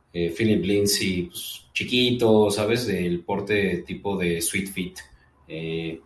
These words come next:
James, James White de los Pats, que, pues, me gusta mucho ese tipo de corredor elusivo, pequeño y, y bala. Y, pues, quién sabe, ver si por ahí lo toma alguien. Eh, lástima, Fran, pero, pues,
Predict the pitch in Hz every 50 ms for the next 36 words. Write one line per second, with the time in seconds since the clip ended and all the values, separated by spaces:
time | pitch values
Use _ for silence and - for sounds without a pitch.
0 | _ _ _ - - 90 90 87 87 - - - - - 98 - - - 90 90
1 | - - - - - - 87 85 80 - - - - 90 87 87 - - - 82
2 | - - 85 82 - - 87 85 82 82 - - 87 85 85 - - 92 85 -
3 | - - - - - - - - 107 113 113 101 110 110 - 92 90 87 85 87
4 | 90 90 87 87 82 82 80 - - 90 90 87 85 85 85 82 80 80 80 -
5 | - - - - 82 85 85 82 82 80 76 - - _ _ _ _ _ _ _
6 | _ _ _ _ _ _ _ _ _ _ _ - 82 82 85 87 90 101 139 160
7 | - - - _ _ _ _ _ _ _ _ - 92 95 98 95 98 98 95 95
8 | 92 92 90 - - - - 135 131 131 143 147 143 131 120 123 127 127 120 123
9 | 131 - - - 98 101 104 107 110 110 104 107 110 110 107 107 104 101 104 104
10 | 104 117 131 147 170 180 175 180 - - - - 180 90 90 90 87 87 92 104
11 | 131 - - - 135 143 151 160 175 190 190 185 - - - - - - - -
12 | - _ _ _ _ - 143 156 165 175 170 - - 110 107 95 95 - - 101
13 | 95 95 95 92 90 - - - - - - - -